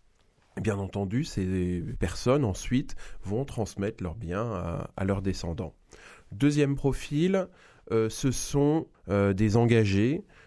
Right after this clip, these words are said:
Ce sont donc ces serviteurs européens qui, euh, s'engagent à servir pendant trois ans un maître.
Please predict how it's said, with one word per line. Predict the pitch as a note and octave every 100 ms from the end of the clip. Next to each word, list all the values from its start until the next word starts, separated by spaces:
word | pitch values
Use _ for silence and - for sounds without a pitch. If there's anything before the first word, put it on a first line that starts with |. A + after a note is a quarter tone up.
| - -
Ce | - G#2+
sont | - A2+ A2
donc | G#2 G#2+ -
ces | - G2+ F#2 F2+ F2+
serviteurs | - A#2 G#2 G#2 G2+ A#2+ A2+
européens | G2+ F#2+ F#2 G2 F#2 G#2+ D3 - - - -
qui, | - B2 B2
euh, | G#2 F#2
s'engagent | - A#2 A#2+ B2 A#2
à |
servir | F#2+ A#2 G#2+ A#2 A#2+
pendant | - G2+ F#2
trois | F#2+ - A2 G2+
ans | A2 G#2+
un | F#2
maître. | F#2 G#2 E3 -